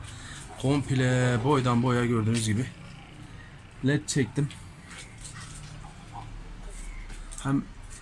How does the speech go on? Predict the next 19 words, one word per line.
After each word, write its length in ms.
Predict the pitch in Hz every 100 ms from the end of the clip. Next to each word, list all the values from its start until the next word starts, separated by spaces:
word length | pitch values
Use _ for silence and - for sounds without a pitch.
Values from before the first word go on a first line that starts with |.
| -
elektrik 440 | 123 117 - 131
bakımından 580 | 120 - 113 107 107 113 - - - 123
uygun 240 | 113 123
olacak. 340 | 123 98 120 127 - - - - - - - - - - - - - -
Hem 200 | 147 151
de 140 | 143 - - - -
led 140 | 147 147
güzel 200 | 143 147
olur 260 | 147 104 92
ya. 180 | 101 120 - - - - - - - - - - - - - - - -
Bakın 220 | 127 131 113
açayım. 280 | 123 - 143 - - -
Şimdi 140 | 147
belki 180 | 139 143 -
gündüz 380 | 135 139 147 - - - - - - - - -
pek 200 | 131 131
belli 200 | 123 131
olmaz 320 | 135 147 147
ama 180 | 156